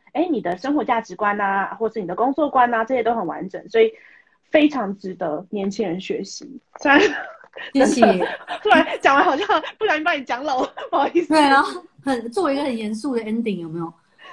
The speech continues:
Speaker 2: 然后我接下来，
Speaker 1: 然后，
Speaker 2: 嗯，请说，请说。
Speaker 1: 哎，快，快，快，快没了！我要赶快说，我要讲最后一件事情是，
Speaker 2: 嗯。
Speaker 1: 你在这里面讲到一个，就是我那时候在想着我今天的 ending 要讲，就是你有讲到说你很尊敬现在的自己。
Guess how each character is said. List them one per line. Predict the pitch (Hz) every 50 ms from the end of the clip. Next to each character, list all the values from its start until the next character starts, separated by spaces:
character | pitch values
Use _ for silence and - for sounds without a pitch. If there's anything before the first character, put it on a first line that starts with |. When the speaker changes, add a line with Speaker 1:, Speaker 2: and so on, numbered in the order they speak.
| - _ _
Speaker 2:
然 | - 320 403
后 | 415
我 | -
接 | - 415 440
下 | 427 370
来， | 320
Speaker 1:
然 | 294 427
后， | 480 427 - - - _ _ _
Speaker 2:
嗯， | 285 285 262 233 202 202 202 _ _ _ _ _
请 | 226 233 226
说， | 226 277 294
请 | 262 240 196 180
说。 | 214 208 202 214 220 - - -
Speaker 1:
哎， | - 415 - - - _
快， | - 427 403
快， | - - 440 415
快， | 403 415 415
快 | 415 415
没 | 330 240 240
了！ | 269
我 | 240 254
要 | 285
赶 | 311 247
快 | 240 320
说， | 311 - 285 269 285 _ _ _
我 | 247
要 | - -
讲 | 208 208 180
最 | - - 339
后 | 349
一 | 302 220
件 | 226 240 247
事 | 247 285
情 | 233 196 214
是， | 214 269 247 214
Speaker 2:
嗯。 | - _ _ _ _ _ _ _ _
Speaker 1:
你 | 247 247 202
在 | 302 359 370
这 | 370 381
里 | 285 226
面 | 226 262 269
讲 | 226 214 202
到 | 226 233
一 | 208 196
个， | - 214 196 170 - _ _ _ _
就 | - -
是 | - 285
我 | 247 226
那 | 254 269
时 | 285
候 | 269 240
在 | 247
想 | - 262 190 185
着 | 190
我 | 175 196
今 | 190 233 254
天 | 269 247
的 | -
ending | 226 226 226 226 196 156
要 | - 208 190 202
讲， | 202 - 156 -
就 | 175 208
是 | 220 254
你 | 240 220
有 | 214 208
讲 | 226 220 190 170
到 | 220 220 220
说 | 220 220 226 208 202
你 | 214 214 262
很 | - 311 247 165 165
尊 | - 240 226 233
敬 | 226 - 247 208 208
现 | 202 - 254 196 196
在 | 226 208 185
的 | 165 170 -
自 | _ 214 208 -
己。 | 214 - - -